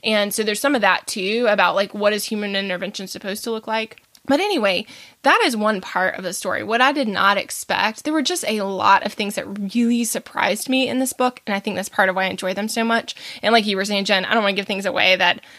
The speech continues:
I didn't know beforehand, because I think that was part of the fun, was seeing all the different things that played out in the story that were just so different from what I just described, like, just so outside of that, that central thread.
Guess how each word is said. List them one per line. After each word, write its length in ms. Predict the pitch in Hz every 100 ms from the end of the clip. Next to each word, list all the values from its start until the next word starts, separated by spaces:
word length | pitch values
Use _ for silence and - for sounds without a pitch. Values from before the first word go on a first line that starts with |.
| -
I 80 | 208
didn't 260 | 202 202
know 220 | 196 185 190
beforehand, 640 | 180 214 190 226 233 233
because 220 | 220 226
I 120 | 202 180
think 220 | 202 190
that 120 | 185
was 120 | 190
part 240 | - 202 190
of 100 | -
the 100 | -
fun, 540 | - 202 180 240 269
was 280 | 214 208 - - - -
seeing 560 | - - 208 214 208
all 540 | 196 - 196 202 208 208
the 100 | 202
different 340 | 202 190 180
things 360 | - 208 202 196
that 160 | -
played 360 | - 208 190 -
out 360 | - 190 233 247
in 180 | 233 240
the 80 |
story 440 | 240 - 226 226 220
that 140 | -
were 80 | 202
just 280 | 196 190 -
so 340 | 202 196 185 - _
different 580 | 208 - 233 285 349 -
from 380 | 220 202 180 180 -
what 180 | 202 190
I 80 |
just 200 | 180 -
described, 460 | 196 - 196 185 214
like, 140 | 240
just 220 | 240 269 -
so 180 | 240 -
outside 600 | 190 - - 196 190 180
of 120 | 165
that, 360 | 180 180 - - _ _ 214
that 320 | 208 208 -
central 500 | 226 208 214 190 185
thread. 640 | - 220 202 170 180 202